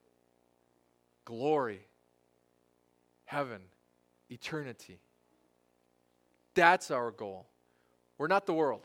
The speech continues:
We don't live like the world. We don't act like the world. We don't look like the world looks because we don't look where the lo-, world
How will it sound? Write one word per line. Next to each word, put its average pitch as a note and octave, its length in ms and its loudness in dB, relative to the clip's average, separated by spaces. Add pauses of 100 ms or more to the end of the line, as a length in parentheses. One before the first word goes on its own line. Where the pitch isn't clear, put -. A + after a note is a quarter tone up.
(1000)
We F3 80 0
don't G3+ 140 4
live G#3 140 4
like G3+ 220 6
the E3+ 80 0
world. D3 320 0
We C#3+ 80 0
don't G3 160 2
act F#3+ 260 4
like D#3 180 -2
the C#3+ 80 -4
world. C3 220 -4
We C#3+ 80 -4
don't F#3+ 180 2
look G#3 220 2
like D#3+ 180 0
the D#3 80 -2
world C3+ 300 -4
looks C#3 260 -2
because C#3 280 -8
we E3 80 -2
don't D3 200 -2
look D#3 220 0
where C#3 340 2
the C3 100 -6
lo-, A#2+ 360 -6
world A#2+ 380 -4